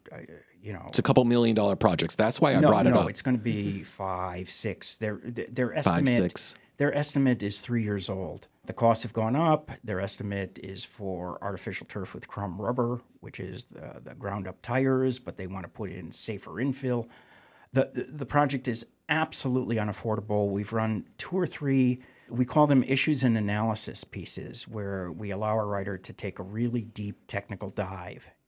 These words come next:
Speaker 1: into a subject, something that you couldn't get in a news story or a typical feature. And so we've run several, well, not several, two or three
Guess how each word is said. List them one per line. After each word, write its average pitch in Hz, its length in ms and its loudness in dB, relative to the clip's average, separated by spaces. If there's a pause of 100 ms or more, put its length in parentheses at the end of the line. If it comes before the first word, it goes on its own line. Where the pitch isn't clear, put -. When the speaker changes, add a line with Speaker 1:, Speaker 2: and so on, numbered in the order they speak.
Speaker 1:
into 98 640 -4
a - 60 -6
subject, 123 460 -2
something 110 460 -2
that 104 200 -4
you 101 80 -8
couldn't 104 200 -4
get 107 400 -2
in 101 260 -2
a 95 360 -8 (100)
news 123 280 2
story 92 600 -4 (640)
or 107 140 0
a 98 40 -2
typical - 360 -2
feature. 104 460 -2
And 92 100 -6
so 135 140 2
we've 127 300 4
run 151 440 4 (320)
several, 127 520 2 (100)
well, 110 120 -4
not 98 180 -4
several, - 340 -8
two 127 140 -2
or 117 60 0
three 101 400 -4